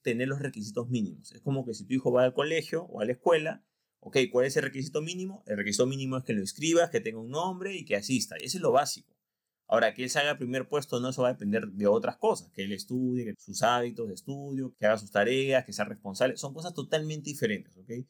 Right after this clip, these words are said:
un servidor te venda, que por a-, a usar su servidor te vas a posicionar en los primeros lugares, eso es mentira, es totalmente falso. Es como decir que una persona se inscribe a un colegio y va a ser primer puesto en, en su país o en su región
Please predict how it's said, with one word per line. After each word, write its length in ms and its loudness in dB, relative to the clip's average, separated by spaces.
un 100 0
servidor 400 4
te 140 4
venda, 760 4
que 200 -4
por 260 0
a-, 180 6
a 120 0
usar 260 2
su 60 -8
servidor 340 6
te 60 2
vas 100 -2
a 60 -6
posicionar 220 -4
en 20 -6
los 80 -6
primeros 180 -4
lugares, 260 -6
eso 160 -12
es 60 -6
mentira, 400 -4
es 60 -10
totalmente 480 -4
falso. 340 0
Es 60 -20
como 180 -8
decir 220 -10
que 80 -14
una 180 -10
persona 300 -10
se 100 -8
inscribe 220 -4
a 20 -2
un 60 -4
colegio 300 2
y 20 -2
va 20 -4
a 40 -6
ser 120 -8
primer 260 -4
puesto 440 0
en, 400 -10
en 160 -10
su 100 -20
país 380 0
o 20 -12
en 80 -8
su 80 -16
región 580 0